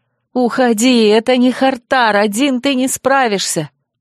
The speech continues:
Но он только упрямо сжал кулаки и, наплевав на все на свете, прыгнул следом за мной.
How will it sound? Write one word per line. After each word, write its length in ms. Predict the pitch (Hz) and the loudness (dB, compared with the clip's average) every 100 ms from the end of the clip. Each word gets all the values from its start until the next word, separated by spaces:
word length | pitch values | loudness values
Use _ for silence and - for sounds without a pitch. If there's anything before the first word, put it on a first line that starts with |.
| _ | _
Но 320 | 165 208 294 | 0 2 4
он 140 | 311 254 | 4 2
только 320 | 220 220 - | 0 -2 0
упрямо 480 | 185 180 196 180 170 | -2 0 0 2 0
сжал 300 | 151 185 180 | 0 -2 0
кулаки 540 | 160 170 175 269 262 | 0 0 0 0 0
и, 40 | 202 | 2
наплевав 640 | 180 - 156 208 240 208 | 0 0 0 2 0 -2
на 140 | 170 | -4
все 200 | 165 196 | -2 -2
на 140 | 180 160 | -2 -2
свете, 420 | - 226 247 220 | -2 -4 -2 -4
прыгнул 480 | 208 190 190 180 180 | -2 -2 -2 -4 -4
следом 420 | - 175 170 165 | -2 -2 0 -2
за 180 | 160 160 | -2 -2
мной. 340 | 151 135 127 | -2 -6 -8